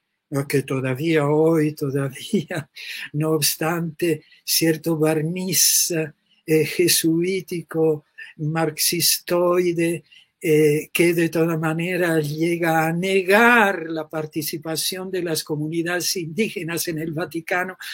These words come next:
dándole concretamente la espalda a la posibilidad de un reconocimiento del valor carnal de la sexualidad negado por San Pablo, ¿eh? y de la femineidad negada por San Pablo,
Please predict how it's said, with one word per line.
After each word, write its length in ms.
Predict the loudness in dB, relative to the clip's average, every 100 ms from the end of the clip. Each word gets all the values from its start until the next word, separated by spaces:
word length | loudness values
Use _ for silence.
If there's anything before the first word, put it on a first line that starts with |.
| -8
dándole 460 | -2 2 2 2 2
concretamente 1000 | 2 2 2 2 2 0 2 2 4 2
la 140 | 4
espalda 540 | 2 2 4 4 4
a 40 | 2
la 160 | 2
posibilidad 880 | -2 -2 -2 -2 -4 -4 0 2 2 -2 -14 -12 2
de 100 | 4
un 160 | 4 4
reconocimiento 1200 | 4 4 4 4 0 0 -2 0 2 2 2 2
del 180 | 2
valor 400 | 2 2 2 0 0
carnal 640 | 2 2 0 4 4 4
de 120 | 4
la 140 | 2 2
sexualidad 880 | 0 -4 -2 0 2 2 4 4 2 -8 2
negado 540 | 2 4 4 4 4
por 160 | 2 0
San 300 | -2 -4 -2
Pablo, 500 | 0 0 0 -2 -6
¿eh? 60 | _ _ _ -6
y 80 | 0
de 100 | 2
la 120 | 2
femineidad 760 | 2 2 4 4 4 4 4 2
negada 600 | 2 2 4 2 4 2
por 180 | 4 4
San 240 | 4 -6
Pablo, 580 | -6 -4 -2 -2 -6 -10